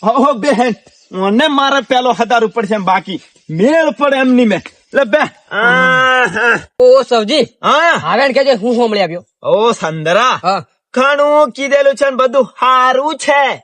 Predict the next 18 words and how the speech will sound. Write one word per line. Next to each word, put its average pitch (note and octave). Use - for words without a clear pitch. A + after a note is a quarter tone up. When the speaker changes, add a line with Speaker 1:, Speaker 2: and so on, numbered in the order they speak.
Speaker 2:
હારું G#3
છે? G3
Speaker 1:
ઓ. -
Speaker 2:
હું E3+
તો E3+
કહેજો. G#3+
Speaker 1:
અને F3+
સંદ્રા. F#3
Speaker 2:
હા. G3
Speaker 1:
હેલું A#3
હદી A#3
પડશે C4
આ B3
હાવેણ G#3+
એમ? C4
Speaker 2:
હેલું A#3
પડશે. A3+
Speaker 1:
હો. A#3+